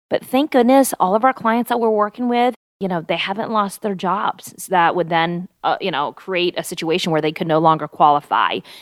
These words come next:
Um, we did have a tattoo artist, which, you know, one of our amazing clients, actually, it's the second time that we've had the opportunity of helping him.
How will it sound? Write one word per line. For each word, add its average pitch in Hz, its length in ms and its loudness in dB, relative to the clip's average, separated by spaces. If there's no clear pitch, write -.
Um, 170 240 0
we 220 100 -2
did 233 240 2
have 247 460 0
a 208 180 -2
tattoo 262 440 -2
artist, 170 380 2
which, 190 400 0
you 196 80 -8
know, 156 320 -2
one 160 240 -2
of 185 80 -4
our 175 320 4
amazing 208 540 -4
clients, 165 360 -6
actually, 165 400 -4
it's 160 120 -8
the 165 80 -18
second 180 260 -12
time 160 160 -10
that 151 100 -6
we've 160 120 -8
had 160 180 -4
the 160 80 -8
opportunity 170 440 -8
of 147 100 -10
helping 180 320 -2
him. 156 240 0